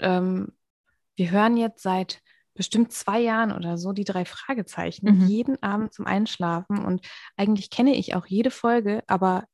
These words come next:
Speaker 1: ich wei-, ich hab erst ein einziges Mal mitbekommen, wie die so einen Fall aufklären.
Speaker 2: Oh, oha. <laughs> Hört ihr dann immer
Speaker 1: Also das ist perfekt,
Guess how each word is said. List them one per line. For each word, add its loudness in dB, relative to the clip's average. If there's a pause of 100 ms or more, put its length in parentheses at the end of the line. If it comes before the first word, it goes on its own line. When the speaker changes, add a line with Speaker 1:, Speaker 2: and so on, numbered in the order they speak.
Speaker 1:
ich -12
wei-, -10
ich -8
hab -4 (260)
erst -10 (100)
ein 2 (120)
einziges -4
Mal 0
mitbekommen, -2 (340)
wie 2
die 4
so 0
einen 2
Fall -4
aufklären. -6 (180)
Speaker 2:
Oh, 4 (600)
oha. 2
<laughs> 4
Hört 4
ihr 6
dann 4
immer 4
Speaker 1:
Also 6
das 2
ist -8
perfekt, 2